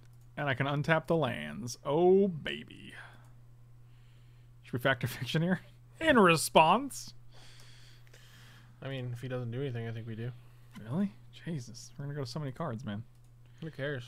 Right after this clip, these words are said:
Speaker 1: They get to flip their Azcanta.
Speaker 2: We still got twenty-two cards left, man. That ain't deep enough.
Speaker 1: It's true.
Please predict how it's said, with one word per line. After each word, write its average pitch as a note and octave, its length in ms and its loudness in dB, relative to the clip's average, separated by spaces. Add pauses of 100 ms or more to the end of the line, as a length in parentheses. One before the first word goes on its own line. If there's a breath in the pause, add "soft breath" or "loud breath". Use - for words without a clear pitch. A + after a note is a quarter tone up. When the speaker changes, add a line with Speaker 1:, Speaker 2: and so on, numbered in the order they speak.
(140)
Speaker 1:
They - 60 -10
get C#3+ 140 -2
to A#2+ 60 -8
flip B2+ 260 -4
their A#2+ 120 2
Azcanta. C3 600 -2 (200)
Speaker 2:
We - 60 -16
still F#3 140 -6
got C3+ 120 -4
twenty-two B2+ 380 -8
cards C#3 300 -4
left, A2+ 120 -6
man. A#2+ 200 -4
That C3 100 -4
ain't C3 180 -6
deep B2 200 -8
enough. A#2+ 420 -6 (160)
Speaker 1:
It's - 180 -12
true. A#2 320 0